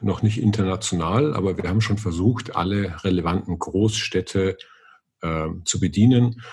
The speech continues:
und dort Inventar aufzubauen und hatten dann auch relativ schnell zehn, zwölftausend buchbare Angebote, sehr viele Anbieter. Also es war eine,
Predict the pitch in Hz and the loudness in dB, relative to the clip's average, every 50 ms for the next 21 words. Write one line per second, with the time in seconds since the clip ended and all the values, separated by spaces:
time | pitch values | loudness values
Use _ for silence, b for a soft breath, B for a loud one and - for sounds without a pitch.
0 | B B B _ - 92 90 85 85 85 92 - - 95 87 82 87 87 87 - | B B B _ -4 -2 -2 0 0 -2 -2 -2 -2 -2 -2 -2 -2 -4 -4 -6
1 | - 82 85 82 - 82 104 107 - - - 110 110 104 98 98 98 104 104 101 | -6 -4 -4 -4 -4 -4 -6 -6 -6 -6 -6 -4 -2 -2 0 2 2 2 2 2
2 | 98 - - - 87 - - 107 95 90 87 90 90 90 87 - 82 85 - - | 0 -2 -4 -8 -8 -4 -2 -2 0 0 0 0 0 -2 -2 -4 -4 -4 -4 -6
3 | - 76 85 101 107 104 - 101 98 - - - 82 85 90 95 95 95 92 92 | -6 -2 -2 -2 0 0 -2 -4 -4 -4 -6 -6 -4 -4 -2 -2 -2 -4 -6 -8
4 | - _ _ _ - - - 85 92 98 92 90 87 - - 92 95 104 - - | -12 _ _ _ -12 -8 -4 -4 -2 -2 -4 -6 -8 -6 -4 -2 -2 -2 -4 -6
5 | - - 82 87 104 107 107 107 104 - - 113 113 - - 107 98 92 92 92 | -8 -6 -2 -2 -2 0 0 0 0 2 2 2 2 2 -2 -4 -4 -2 -4 -4
6 | - - 101 104 101 90 - - 95 92 95 - 90 - - 90 90 - - 98 | -2 0 2 2 2 0 -2 -4 -4 -4 -6 -8 -10 -8 -8 -8 -6 -4 -2 -2
7 | 98 - - 90 92 98 101 95 - 98 92 90 87 - - 92 98 101 101 101 | -2 -2 -2 -4 -4 -2 -2 0 0 2 2 2 2 0 0 2 2 2 2 2
8 | 101 | 0